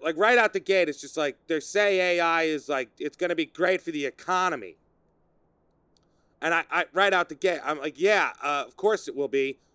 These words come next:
'cause you're gonna eliminate humans' jobs." When you can pay a computer nothing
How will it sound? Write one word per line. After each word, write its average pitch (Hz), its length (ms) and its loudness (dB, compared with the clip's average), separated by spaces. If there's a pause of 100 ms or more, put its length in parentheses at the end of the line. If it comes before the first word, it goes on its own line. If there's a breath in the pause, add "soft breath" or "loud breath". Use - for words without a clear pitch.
(120)
'cause 151 160 -10
you're 151 100 -6
gonna 156 220 -6
eliminate 170 600 -6
humans' 170 600 -8
jobs." 160 760 -4 (1000)
When 151 180 -14
you 160 100 -8
can 156 180 -6
pay 196 320 0
a 185 60 2
computer 170 560 -6
nothing 143 840 -2